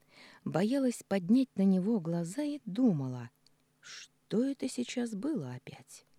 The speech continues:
Нет, с моей реакцией все понятно. Нифига никакое тело меня не предавало. Я его прикосновений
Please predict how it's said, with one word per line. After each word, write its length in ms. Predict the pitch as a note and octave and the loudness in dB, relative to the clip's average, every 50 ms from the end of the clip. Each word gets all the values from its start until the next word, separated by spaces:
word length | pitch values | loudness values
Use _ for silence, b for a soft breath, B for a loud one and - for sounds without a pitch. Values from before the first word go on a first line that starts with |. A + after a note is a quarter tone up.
| _ _ _ _ _ _ _ _ B B B B B B B B B | _ _ _ _ _ _ _ _ B B B B B B B B B
Нет, 440 | A#3+ D4 C#4 F#3+ C#3+ B2+ - - - | 2 4 4 4 2 0 -8 -14 -18
с 220 | - - - - - | -16 -14 -8 -2 2
моей 400 | F3+ G#3 B3 D#4 D#4+ D4+ C4+ A#3 | 2 2 4 2 2 2 2 2
реакцией 640 | A3 B3 D4 D#4 D#4 - - - - - C4 B3+ A#3+ | 2 2 0 -2 -6 -8 -10 -10 -2 0 0 0 0
все 260 | - - - A#3+ A3 | -4 -4 -4 -4 -2
понятно. 680 | - A#3+ A#3 F#3 C3+ - - _ - - C#3+ - - _ _ _ B B B B B B - | 0 0 0 0 -2 -4 -8 _ -14 -12 -12 -12 -12 _ _ _ B B B B B B -6
Нифига 640 | C#4+ E4 E4+ E4+ D#4+ - - D4 B3 A3+ C4 D4 | -4 -2 -2 -2 -4 -2 0 2 2 4 4 4
никакое 720 | D#4 C#4+ A#3 A3 - G#3+ G3+ - - - C4+ D4 B3+ F#3+ E3+ | 6 6 6 6 4 2 -2 -2 0 0 2 2 2 2 0
тело 420 | - - - - D4 D#4 C4+ F3+ D3 | -2 -8 -6 -2 0 0 2 2 2
меня 300 | D3 D3 D#3 F3 G#3 A3 | 2 2 2 4 4 4
не 140 | G3 F#3 | 4 4
предавало. 800 | E3 D#3+ D#3 E3 D3 D#3 D3+ D3 D#3+ G#3+ A#3+ G3+ C3+ A#2+ A#2 - _ _ _ _ _ _ _ _ _ - | 2 -2 -4 -2 -2 -2 -2 -2 -2 -2 -2 -4 -4 -6 -10 -14 _ _ _ _ _ _ _ _ _ -14
Я 360 | C3+ A#2+ A#2+ C3+ E3+ G3+ G3+ | -14 -8 -4 -2 -2 0 0
его 240 | F#3 D#3+ E3+ G#3 G#3+ | 0 0 -2 -2 -2
прикосновений 1160 | - F3 F3 - - F#3+ - - - E3+ E3 D#3+ D3 C#3 G3 C4 D4 C4+ A#3 F3 C3+ C#3 | -2 -4 -4 -4 -4 -8 -6 -2 -2 -2 0 0 0 0 0 2 4 4 4 4 2 -2